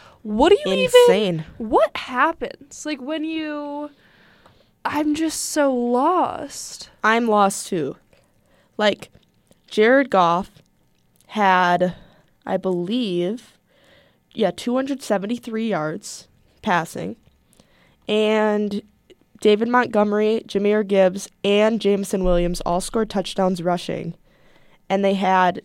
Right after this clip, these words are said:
Speaker 2: together a hundred and eighty-two yards rushing, which is, like, good.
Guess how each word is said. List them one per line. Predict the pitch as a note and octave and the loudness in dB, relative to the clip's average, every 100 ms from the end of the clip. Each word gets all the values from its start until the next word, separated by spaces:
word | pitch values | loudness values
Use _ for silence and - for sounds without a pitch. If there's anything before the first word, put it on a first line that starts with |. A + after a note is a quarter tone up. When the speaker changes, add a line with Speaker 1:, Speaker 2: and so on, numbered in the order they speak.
| - | -12
Speaker 2:
together | - G3+ G#3 G3+ F#3 - | -6 -2 2 2 2 0
a | |
hundred | F3 G3 G#3 A3+ | -2 -2 0 0
and | A3 | 0
eighty-two | F3 F3+ F3+ - F#3 | 0 -2 -2 -6 -4
yards | E3+ E3 D#3 D#3 - - | -2 -2 -2 -4 -8 -12
rushing, | E3+ D#3 D#3+ - F3 G#3 _ _ _ - _ _ | -6 -6 -6 -10 -12 -14 _ _ _ -20 _ _
which | - A#3+ | -2 0
is, | G#3 F#3 | -2 -2
like, | F3 E3+ - | -2 -2 -8
good. | F3+ A3 C4+ D#3 E3 G#3+ | 0 4 4 4 0 -2